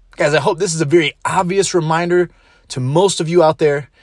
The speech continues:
and to some of you, perhaps it's a light bulb moment, and to question exactly how you act and how you respond to situations when you don't follow, when you're not following a diet to a T, or you're not in some challenge,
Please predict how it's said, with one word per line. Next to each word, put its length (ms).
and 100
to 60
some 240
of 100
you, 140
perhaps 360
it's 120
a 60
light 220
bulb 220
moment, 340
and 140
to 80
question 560
exactly 460
how 220
you 220
act 200
and 100
how 180
you 160
respond 600
to 120
situations 840
when 120
you 80
don't 200
follow, 260
when 180
you're 80
not 160
following 260
a 40
diet 320
to 160
a 40
T, 260
or 40
you're 140
not 200
in 100
some 200
challenge, 480